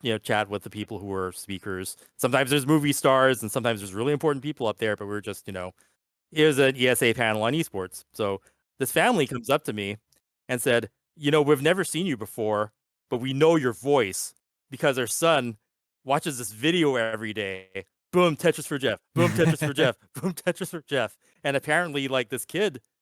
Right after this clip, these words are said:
Speaker 1: just watches that video all day long, and he loves it. And, uh, they wanted my autograph, and they, they wanted to take their picture with me, and I was just like, "What the heck is going on?" Because I'm at Comic-Con, right? Comic-Con is where you go to look at movie stars and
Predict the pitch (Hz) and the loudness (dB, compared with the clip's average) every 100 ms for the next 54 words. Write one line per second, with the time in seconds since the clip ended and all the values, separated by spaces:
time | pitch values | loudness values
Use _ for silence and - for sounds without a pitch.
0 | _ 143 - 107 113 - 131 117 113 95 | _ -8 -6 -4 -4 -4 -4 -2 -4 -4
1 | 117 131 98 104 110 110 110 101 104 120 | -6 -4 -4 -4 -4 -2 -2 -2 0 0
2 | 92 95 95 98 101 117 92 87 - 110 | 0 -4 -10 -4 -2 -2 -4 -12 -4 -2
3 | 107 104 101 107 104 98 92 104 139 143 | 0 0 0 0 0 -2 -2 2 2 2
4 | 131 127 127 120 110 98 95 95 - 135 | 4 4 2 0 -4 -6 -6 -8 -12 -12
5 | 113 104 95 90 107 90 - 147 - 135 | -8 -8 -8 -12 -12 -12 -6 -6 -2 -2
6 | 139 - 135 120 104 98 104 110 110 107 | -2 -4 -4 -2 0 0 0 0 -4 -4
7 | 117 104 _ _ _ 139 127 143 156 - | -4 -4 _ _ _ 2 4 4 2 0
8 | 131 110 131 127 123 113 123 120 120 117 | 0 2 -2 -2 -6 -4 -2 0 0 0
9 | 127 107 98 87 - - 143 165 151 190 | 0 0 -2 -6 -18 -2 0 2 2 2
10 | - 165 165 139 113 101 117 123 170 196 | 2 2 0 0 -4 -2 -2 -2 -2 -2
11 | 170 147 135 110 131 117 123 123 120 - | 0 0 0 -2 -2 0 2 2 0 -4
12 | 113 107 104 _ _ _ _ _ 113 107 | -6 -6 -8 _ _ _ _ _ -14 -6
13 | 120 123 104 135 139 - - 120 117 117 | -4 -4 -2 -4 -4 -4 2 6 6 6
14 | 117 113 110 101 98 98 | 4 2 -2 -6 -8 -14